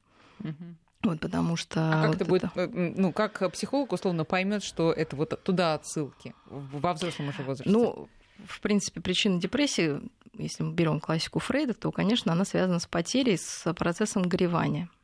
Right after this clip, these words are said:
Speaker 2: И, и она может актуализироваться любой последующей потере. То есть мы, мы уже говорили, что это всё накапливается в течение жизни,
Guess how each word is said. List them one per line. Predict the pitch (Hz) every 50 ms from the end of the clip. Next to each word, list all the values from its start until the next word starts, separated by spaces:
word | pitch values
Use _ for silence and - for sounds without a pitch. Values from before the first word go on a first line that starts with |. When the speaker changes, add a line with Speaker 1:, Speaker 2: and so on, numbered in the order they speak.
| _ _ -
Speaker 2:
И, | - 165 170 165 165 170 170 160 160 - 90 117 139 117 156 175 175 -
и | -
она | 165 170 190 202
может | 190 175 - - -
актуализироваться | 175 - - - 180 175 180 175 - 262 269 247 185 - - 160
любой | 165 160 170 190 202 208
последующей | - 180 170 - 175 180 165 165 - - -
потере. | - - 165 - - - 143 - -
То | - 165
есть | - -
мы, | 170 165 165
мы | - 170 165
уже | 170 160
говорили, | 151 160 170 165 156 147
что | - - -
это | 151 -
всё | - - -
накапливается | 165 160 165 - - 151 - - 160 156 - -
в |
течение | - - 165 - - 175 170 180
жизни, | 180 240 285 302 277 233 233